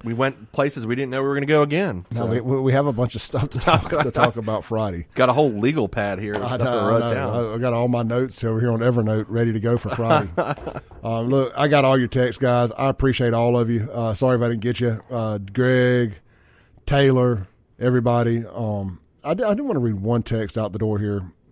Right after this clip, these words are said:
Speaker 2: that I just got. <clears throat> Apparently somebody telling me I don't read the Bible. It says, uh,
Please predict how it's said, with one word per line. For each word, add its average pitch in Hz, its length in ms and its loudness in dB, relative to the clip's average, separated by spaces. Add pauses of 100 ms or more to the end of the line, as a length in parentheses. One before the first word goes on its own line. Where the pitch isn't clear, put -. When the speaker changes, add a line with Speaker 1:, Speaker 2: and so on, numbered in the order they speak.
(720)
Speaker 2:
that 120 100 -2
I 113 80 0
just 113 300 0
got. 87 280 -6 (200)
<clears throat> - 200 -20
Apparently 120 720 -2
somebody 120 220 0
telling 117 200 0
me 113 40 0
I 113 80 0
don't 107 140 -4
read 110 120 -4
the 90 60 -12
Bible. 85 320 -12 (220)
It - 80 -20
says, 113 200 -2
uh, 107 220 -2